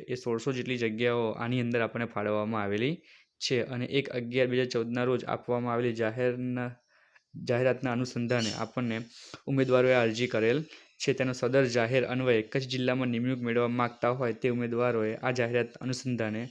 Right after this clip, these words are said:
નવેસરથી અરજી કરવાની રહેશે. એટલે કે જૂની અરજી જે આપણી વિદ્યા સહાયકની હતી એના સિવાય આપણે આ, આ જે અરજી છે એ સ્પેશિયલ અલગ જ આપણે આની ભરતી પ્રક્રિયા ચાલશે. તો આની અંદર આપણે નવેસરથી અરજી કરાવવાની છે, ડોક્યુમેન્ટ વેરિફિકેશન પણ નવેસરથી કરાવવાના છે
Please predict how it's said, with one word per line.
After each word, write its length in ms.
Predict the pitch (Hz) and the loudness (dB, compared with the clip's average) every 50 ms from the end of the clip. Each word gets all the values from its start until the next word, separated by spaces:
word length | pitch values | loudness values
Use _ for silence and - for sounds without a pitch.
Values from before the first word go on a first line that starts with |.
| - - - - - _ _ - | -12 -20 -20 -20 -20 _ _ -8
નવેસરથી 580 | 123 123 127 131 147 143 143 131 123 127 - 123 | -4 0 4 4 4 4 4 2 2 2 2 2
અરજી 200 | 113 110 117 123 | 2 2 0 -4
કરવાની 340 | 123 117 113 113 113 117 117 | -2 -2 -2 0 0 0 0
રહેશે. 180 | 117 113 120 | 0 0 0
એટલે 100 | 120 117 | -2 -2
કે 100 | 117 120 | -2 -2
જૂની 300 | 113 110 110 113 123 131 - | -2 -2 -4 -4 -4 -4 -4
અરજી 340 | - 127 123 120 127 127 123 | -4 -4 -4 -4 -4 -4 -2
જે 100 | 120 127 | -2 -2
આપણી 280 | 123 117 120 127 120 110 | -2 -2 -2 -2 -4 -4
વિદ્યા 220 | 107 113 131 131 127 | -2 -2 -4 -2 0
સહાયકની 300 | 131 127 127 127 127 135 | -2 -2 -2 -2 -6 -6
હતી 200 | 127 123 113 110 - - - - - - - - _ | -6 -6 -8 -8 -10 -16 -20 -20 -20 -20 -20 -20 _
એના 260 | - 131 123 127 135 127 | -8 -6 -2 0 -2 -2
સિવાય 440 | - - 120 117 117 131 131 131 | -2 -4 -4 0 2 2 2 2
આપણે 300 | - - 120 - 120 123 123 - | 2 0 -4 -2 0 -2 -2 -2
આ, 220 | - 127 120 113 107 107 - | -2 -2 -2 -2 -4 -6 -10
આ 140 | - 123 120 | -8 -8 -4
જે 140 | 113 120 123 120 | -2 -2 -2 0
અરજી 320 | 107 117 113 117 131 131 | 0 -2 -2 -2 -2 -2
છે 140 | 123 - 139 | -2 -2 -2
એ 140 | - 110 127 | -2 -2 -4
સ્પેશિયલ 560 | - - - 123 117 - - - 135 127 131 131 - | -4 -4 -6 -6 -6 -6 -6 -4 -2 -2 -2 -2 -4
અલગ 340 | - 117 120 123 131 131 131 | -4 -2 0 0 0 2 2
જ 140 | 147 147 139 143 | 2 2 2 0
આપણે 360 | - 123 123 120 120 120 123 127 127 - - - - - | -4 -4 -2 0 0 0 0 0 -2 -6 -16 -20 -20 -14
આની 200 | - - 120 127 | -6 -4 -2 -2
ભરતી 360 | 120 110 113 110 107 104 127 127 | 0 0 0 -2 -2 0 -2 -2
પ્રક્રિયા 500 | 127 123 113 117 110 117 117 113 117 127 - - - _ _ | -2 0 -2 0 0 0 0 0 -2 -4 -10 -18 -20 _ _
ચાલશે. 400 | - - 135 127 127 123 127 131 120 | -2 0 2 2 2 2 0 -2 -2
તો 120 | - 127 | -2 -2
આની 220 | 113 113 123 131 | -2 -2 -2 -2
અંદર 180 | 127 127 127 123 | -2 0 2 2
આપણે 180 | 123 120 123 120 | 2 0 -2 -2
નવેસરથી 520 | 113 110 123 131 127 135 123 120 - 123 | 0 0 0 2 2 0 -2 0 -2 -4
અરજી 240 | - 123 120 117 127 | -2 -2 -2 -2 -2
કરાવવાની 380 | 123 - 123 123 120 123 123 120 | 0 0 0 0 0 -2 -2 -4
છે, 120 | 117 - | -4 -4
ડોક્યુમેન્ટ 400 | 123 120 113 117 - 127 120 117 | -2 -2 -2 -2 -4 -4 -2 -2
વેરિફિકેશન 440 | 113 113 113 117 110 123 120 127 127 | -2 -4 -4 -4 -4 -2 -2 -2 -4
પણ 160 | 117 127 123 123 | -2 -2 -2 -2
નવેસરથી 400 | 123 127 123 127 123 120 131 107 | -2 -2 -2 -2 -4 -4 -4 -4
કરાવવાના 480 | - 120 120 117 120 120 123 123 123 | -4 -4 -4 -4 -4 -4 -4 -4 -6
છે 200 | 120 - - 127 | -6 -4 -4 -4